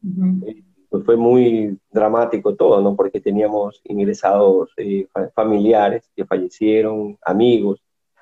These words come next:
Speaker 2: y nunca esperamos que la enfermedad llegue, pues, con tanta agresividad,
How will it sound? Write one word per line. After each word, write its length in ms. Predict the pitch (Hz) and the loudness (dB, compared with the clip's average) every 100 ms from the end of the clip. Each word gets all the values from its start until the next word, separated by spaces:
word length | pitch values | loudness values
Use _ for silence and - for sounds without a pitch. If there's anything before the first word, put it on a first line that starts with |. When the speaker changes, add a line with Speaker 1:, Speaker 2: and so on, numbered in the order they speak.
| _ _ _ _ - | _ _ _ _ -6
Speaker 2:
y 340 | 117 123 127 | 0 4 4
nunca 640 | 123 120 120 123 113 110 - | 4 2 2 2 2 0 -2
esperamos 600 | 113 - 127 113 123 127 | -4 2 2 2 0 -2
que 100 | 110 | 0
la 380 | 98 92 92 98 | 2 0 -4 -10
enfermedad 580 | - 98 107 98 98 107 | -6 -4 -2 2 2 2
llegue, 340 | 104 107 110 | 0 0 0
pues, 180 | 110 95 - | -4 -8 -10
con 180 | 95 | -14
tanta 800 | 90 98 101 101 98 92 87 78 - _ _ - | -6 -2 -2 0 0 0 -4 -10 -16 _ _ -4
agresividad, 880 | 101 107 101 104 98 95 104 147 | 0 2 2 0 -2 2 0 0